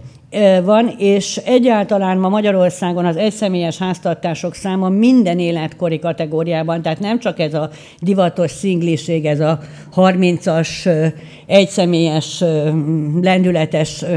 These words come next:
háztartásoknál növekszik a számuk, hanem az idősebb korban is nagyon növekszik az egyszemélyes háztartások száma. Ezt aki tudja, hogy ma már lassan egy fizetésből is nagyon nehéz egy háztartást föntartani, és amellett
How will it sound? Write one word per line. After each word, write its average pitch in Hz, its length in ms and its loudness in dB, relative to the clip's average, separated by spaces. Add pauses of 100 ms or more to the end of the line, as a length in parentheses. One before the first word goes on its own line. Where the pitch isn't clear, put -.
háztartásoknál 175 1300 0
növekszik 190 640 2
a 180 80 2
számuk, 220 420 2
hanem 196 240 0
az 185 140 -2
idősebb 190 560 0
korban 165 340 2
is 156 140 -4
nagyon 170 240 0
növekszik 170 380 -2
az 165 80 0
egyszemélyes 165 480 -2
háztartások 165 640 -4
száma. 196 320 -2 (400)
Ezt 190 300 0
aki 254 640 0
tudja, 240 400 2
hogy 180 460 0
ma 214 200 2
már 202 280 2
lassan 220 380 0
egy 208 180 -2
fizetésből 175 800 0
is 165 120 -2
nagyon 180 340 0
nehéz 165 380 2
egy 156 160 0
háztartást 160 640 -2
föntartani, 156 640 -2
és 151 180 0
amellett 151 640 -2